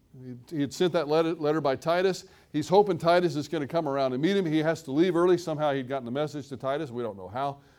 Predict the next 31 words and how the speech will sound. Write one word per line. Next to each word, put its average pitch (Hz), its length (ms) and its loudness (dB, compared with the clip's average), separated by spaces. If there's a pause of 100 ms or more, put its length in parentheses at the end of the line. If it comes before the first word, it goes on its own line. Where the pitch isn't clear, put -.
(160)
They'd 135 120 -4
had 139 220 0
to 113 60 -8
leave 165 240 -4
early. 196 280 2 (480)
So - 180 0
he 165 60 2
goes 196 260 8
up 214 140 6
to 185 60 4
a 180 60 2
place 175 260 -2
called 147 300 0
Troas, 160 680 0 (480)
which 151 180 -6
is 143 120 -4
actually 160 320 0
not 156 300 -2
too 175 220 -4
far 151 440 2
from 143 260 -6
the 127 140 -4
ancient 139 340 -6
city 131 360 -6
of 117 160 -8
Troy. 147 520 -2
Troy 147 320 -4
is 127 160 -6
very 143 220 -4
difficult 139 380 -4
to, 135 140 -10